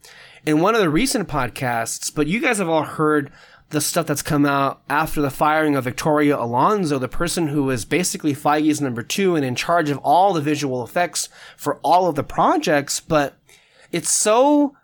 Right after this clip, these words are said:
I don't even know what the right word is, but it, partly it's enraging that many fans continue to be under the persuasion that,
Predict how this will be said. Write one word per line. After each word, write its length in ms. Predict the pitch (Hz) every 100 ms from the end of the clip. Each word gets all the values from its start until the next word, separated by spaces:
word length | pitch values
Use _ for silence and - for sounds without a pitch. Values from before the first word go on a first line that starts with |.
| _ _ _ _ _ _ _ _ _ _ _ _
I 120 | -
don't 140 | 277 320
even 100 | 277
know 80 | 233
what 160 | 202
the 80 | 175
right 240 | 156 196
word 460 | 185 147 170 196 165
is, 400 | - 175 117 95
but 180 | - 165
it, 220 | 165 - _ -
partly 640 | - 202 240 294 208 185 170
it's 200 | 160 175
enraging 680 | 147 131 180 233 165 143
that 220 | 139 131 -
many 540 | 151 131 147 196 254
fans 720 | 226 - 170 185 135 120 113
continue 560 | - 147 139 180 190 196
to 160 | -
be 240 | 135 160 170
under 300 | 160 185 190 165
the 120 | 147
persuasion 800 | - - - 165 170 190 160 139
that, 220 | 139 -